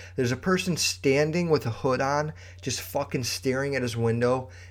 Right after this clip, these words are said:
and he leaves his camera. He lets his camera sit there for, like, thirty minutes, and it's a time lapse, and the guy's just fucking standing there. That shit is, like, creepy as fuck, okay? Um, I also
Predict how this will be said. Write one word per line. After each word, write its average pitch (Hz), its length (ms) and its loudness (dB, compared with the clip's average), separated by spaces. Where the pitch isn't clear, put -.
and 123 140 0
he 143 180 -4
leaves 139 420 0
his 196 160 0
camera. 151 580 0
He 107 120 -2
lets 151 200 0
his 156 80 -8
camera 151 300 -2
sit - 200 -4
there 120 140 2
for, 120 160 -6
like, 110 280 0
thirty 147 480 4
minutes, 127 360 -2
and 131 120 -8
it's 117 160 -2
a 120 60 0
time 127 440 0
lapse, 98 440 -2
and 135 180 2
the 135 60 0
guy's 151 320 4
just - 160 -2
fucking 143 400 -2
standing 117 460 -2
there. 95 260 -6
That 139 340 8
shit 151 420 6
is, 123 200 0
like, 117 220 0
creepy 123 640 0
as 117 100 2
fuck, - 560 -4
okay? 110 480 2
Um, 107 460 2
I 120 100 4
also 143 640 8